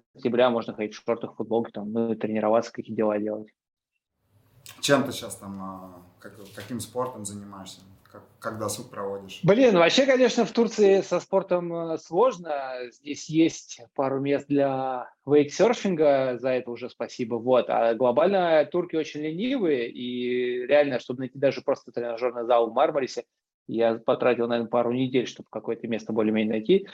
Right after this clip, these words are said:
Speaker 1: Ну так, типа, бегаю по утрам, кроссфит какой-нибудь, э, плаваю в море по паре километров, бывает. Ну, в горах хожу, хайкинг. Вот мы реально с пацанами тут развлекаемся,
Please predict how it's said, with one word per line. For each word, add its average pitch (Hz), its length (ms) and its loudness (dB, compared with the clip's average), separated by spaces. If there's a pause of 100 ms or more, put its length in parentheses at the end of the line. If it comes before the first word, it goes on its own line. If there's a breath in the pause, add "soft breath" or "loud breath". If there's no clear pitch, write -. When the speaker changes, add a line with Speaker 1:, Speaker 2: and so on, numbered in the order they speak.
(380 loud breath)
Speaker 1:
Ну 185 140 4
так, 254 220 2
типа, - 200 -6
бегаю 185 400 4
по 156 100 -2
утрам, 143 380 0
кроссфит 135 440 -10
какой-нибудь, 117 760 -6
э, 110 220 0
плаваю 123 500 2
в 104 80 -12
море 113 280 0
по 110 120 -6
паре 107 260 -6
километров, 110 640 -4
бывает. 104 460 -6 (160)
Ну, 143 120 2
в 117 80 0
горах 160 300 4
хожу, 135 240 0
хайкинг. 127 400 0
Вот 120 160 -6
мы 127 80 -4
реально 131 240 2
с 131 40 -12
пацанами 127 440 -4
тут 117 220 -10 (360 soft breath)
развлекаемся, 123 1080 2